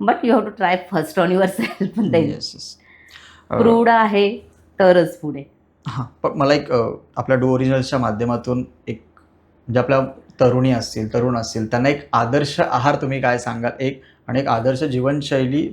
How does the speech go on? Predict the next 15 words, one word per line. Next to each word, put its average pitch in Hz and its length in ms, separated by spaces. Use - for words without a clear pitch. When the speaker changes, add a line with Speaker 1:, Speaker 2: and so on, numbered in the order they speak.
Speaker 2:
तुमच्या 143 280
स्किन 151 340
आणि 143 160
हेअरसाठी 131 560
काय 123 100
Speaker 1:
हेअरसाठी. 113 260
Speaker 2:
सांगाल? - 200
Speaker 1:
सगळ्यात 214 320
महत्त्वाचं 214 520
आहे 214 260
जीवनशैली, 175 760
आहाराच्या 170 460
अगोदर 143 320
येते 135 220
ती. 127 120